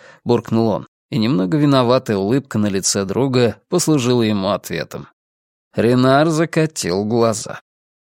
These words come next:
«Вив, сейчас, ей-богу, не время для твоих любовных похождений.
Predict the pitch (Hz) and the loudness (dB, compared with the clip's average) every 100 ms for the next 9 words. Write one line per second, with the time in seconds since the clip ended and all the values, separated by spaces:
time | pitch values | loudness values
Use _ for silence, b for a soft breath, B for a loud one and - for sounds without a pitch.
0 | _ _ _ - 220 240 196 113 - - | _ _ _ -4 0 2 4 2 -2 -14
1 | _ - - 156 - - 185 185 - 139 | _ -6 -2 0 0 2 2 2 -2 -4
2 | 151 220 254 226 220 175 123 135 214 202 | -2 0 0 2 2 2 2 2 4 4
3 | 202 127 101 110 117 147 - 131 123 156 | 4 2 -2 -4 0 0 0 -2 0 0
4 | 131 - 110 143 139 110 87 76 - | 0 -4 -4 0 0 -2 -8 -10 -18